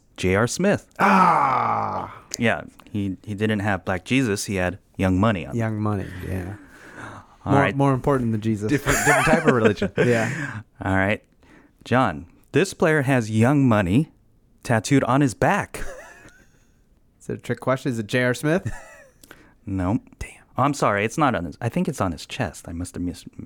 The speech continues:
Speaker 1: miswritten. Uh, anyway, it's not on his neck.
Speaker 2: Okay.
Speaker 1: But it's also Young Money.
Speaker 2: Did I get a second guess then?
Speaker 1: Yes.
Speaker 2: <laughs> Is it Nick Young?
Speaker 1: <laughs> No, it's
Speaker 2: Damn,
Speaker 1: not.
Speaker 2: I thought he had Young Money somewhere.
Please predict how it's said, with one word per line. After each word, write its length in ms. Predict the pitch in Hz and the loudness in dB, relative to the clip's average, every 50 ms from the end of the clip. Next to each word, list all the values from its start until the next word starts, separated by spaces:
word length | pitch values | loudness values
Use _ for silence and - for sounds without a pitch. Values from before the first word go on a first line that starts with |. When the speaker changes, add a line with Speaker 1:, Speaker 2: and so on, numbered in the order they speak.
| - _ | -14 _
Speaker 1:
miswritten. 360 | - - - - 87 - - - _ _ _ 135 110 104 - | -14 -14 -12 -12 -12 -12 -12 -16 _ _ _ -14 -14 -12 -10
Uh, 220 | 90 90 87 87 87 - _ _ _ _ _ _ _ _ _ _ _ _ _ - | -10 -10 -10 -10 -14 -16 _ _ _ _ _ _ _ _ _ _ _ _ _ -4
anyway, 280 | - 110 101 85 82 87 | -2 0 0 2 0 -2
it's 140 | - - 131 | 0 2 2
not 160 | 135 143 123 | 2 4 2
on 120 | 101 87 | 0 -2
his 160 | 82 78 73 | -4 -8 -8
neck. 340 | - 87 73 71 - - - - _ _ - | -8 -10 -10 -12 -14 -18 -20 -20 _ _ -8
Speaker 2:
Okay. 320 | 113 110 - 101 92 101 - _ _ | -8 -8 -8 -12 -14 -14 -16 _ _
Speaker 1:
But 100 | - 117 | 0 0
it's 120 | 110 - | 2 2
also 300 | 131 131 120 - - 110 | 2 0 2 2 0 2
Young 280 | 101 98 98 98 95 87 | 4 4 4 4 4 4
Money. 320 | 85 80 76 71 - - - _ _ _ _ _ _ _ _ _ _ _ _ | 2 0 -2 -4 -8 -16 -20 _ _ _ _ _ _ _ _ _ _ _ _
Speaker 2:
Did 100 | - 113 | -6 -4
I 60 | 110 | -2
get 60 | 110 107 | -2 -4
a 40 | |
second 260 | 101 - 117 110 110 110 | -4 -4 -6 -6 -4 -4
guess 240 | 113 110 113 - | -4 -4 -4 -6
then? 180 | - 139 135 131 - _ _ - 123 - - - - - - - - - - - | -8 -8 -10 -10 -12 _ _ -18 -4 -2 -2 -2 -2 -6 -10 -12 -12 -12 -8 -2
Speaker 1:
Yes. 360 | - - 110 98 - - - - - - | 2 2 2 2 2 0 -2 -4 -6 -8
Speaker 2:
<laughs> 100 | 151 - | -6 -2
Is 140 | - 135 117 | 0 0 0
it 40 | 127 | 2
Nick 180 | 131 123 131 135 | 2 0 2 2
Young? 320 | 123 123 135 147 160 156 - | 2 2 2 0 -2 -6 -10
Speaker 1:
<laughs> 60 | - - _ _ _ _ - | -18 -20 _ _ _ _ 4
No, 320 | 156 135 - 180 294 120 - | 4 6 6 4 0 0 -2
it's 200 | 165 143 - - | -4 -2 -2 -2
Speaker 2:
Damn, 200 | - 226 269 254 | 0 2 2 2
Speaker 1:
not. 20 | 151 | 0
Speaker 2:
I 60 | 131 | -2
thought 200 | 139 - 247 254 | -2 0 0 2
he 100 | - 240 | 2 2
had 100 | 226 208 | 2 2
Young 220 | 202 208 208 208 208 | 0 0 -2 -2 -4
Money 180 | 220 220 165 | -4 -4 -6
somewhere. 380 | 127 - - - - 110 117 | -8 -8 -12 -12 -12 -14 -14